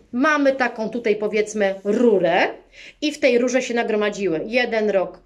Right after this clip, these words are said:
toksyczny, drugi rok toksyczny, trzeci rok toksyczny, czwarty, piąty, dwudziesty ósmy, w zależności ile tam gromadziłeś. I teraz, kochani, jak jedno wydarzenie, czyli ta szufladka w tej podświadomości,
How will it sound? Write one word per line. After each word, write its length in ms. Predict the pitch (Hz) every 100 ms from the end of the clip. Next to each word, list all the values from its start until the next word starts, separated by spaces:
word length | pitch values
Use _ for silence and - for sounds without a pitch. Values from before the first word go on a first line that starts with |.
| _ -
toksyczny, 600 | 226 - 208 - 185 180
drugi 360 | 214 285 233
rok 180 | 214 208
toksyczny, 640 | - 196 - 190 190 190 180
trzeci 380 | - 277 269 233
rok 180 | 208
toksyczny, 540 | - 190 - 185 - 175
czwarty, 380 | - 254 254 214
piąty, 400 | 226 226 220 202
dwudziesty 380 | 208 214 208
ósmy, 360 | 185 180 170 156 - - -
w 40 |
zależności 580 | 240 233 233 262 254 240
ile 120 | 226
tam 160 | 220 190
gromadziłeś. 640 | 202 202 185 185 165 165 - - - -
I 60 |
teraz, 300 | 277 294 294
kochani, 400 | 254 262 247 240
jak 260 | 220 220 220
jedno 360 | 269 277 240
wydarzenie, 760 | 226 240 220 196 226 208 175 165
czyli 180 | - 226
ta 140 | 254
szufladka 640 | 240 247 254 247 233 226 208
w 60 |
tej 120 | 208
podświadomości, 840 | 202 208 - 208 202 208 208 185